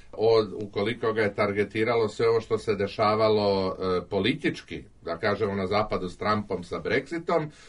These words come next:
sada možemo reći da smo na početku ove decenije, dve hiljade dvadesete, ušli u nešto drugo.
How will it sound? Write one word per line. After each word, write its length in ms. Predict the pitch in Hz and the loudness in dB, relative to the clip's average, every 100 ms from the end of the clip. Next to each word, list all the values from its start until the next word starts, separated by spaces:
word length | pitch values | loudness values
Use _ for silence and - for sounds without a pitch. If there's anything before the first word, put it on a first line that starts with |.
| - | -20
sada 380 | - 151 151 147 | -2 4 6 6
možemo 460 | 131 135 131 120 113 | 2 2 0 0 2
reći 560 | 117 123 - 131 113 98 | 2 0 -2 -2 -2 -4
da 180 | 101 | -4
smo 320 | 95 110 98 90 | -4 -6 -4 -4
na 120 | 92 | -4
početku 540 | 90 90 113 127 - | -6 0 0 0 0
ove 200 | 117 104 | 2 2
decenije, 520 | 95 101 - 92 82 | 2 0 -2 -6 -6
dve 160 | 73 98 | -4 -4
hiljade 420 | 95 101 98 85 | -2 -2 -2 -2
dvadesete, 840 | 78 82 80 90 - 113 160 165 170 - - - - - | -4 -4 -4 -6 -6 -6 0 -2 -2 -12 -20 -20 -20 -6
ušli 640 | 151 170 - 175 165 - | -4 -2 -4 -2 -2 -2
u 140 | 107 113 | -6 -4
nešto 440 | 117 123 - 135 | -2 -4 -4 -6
drugo. 500 | 107 117 113 80 67 | -4 -2 -2 -6 -10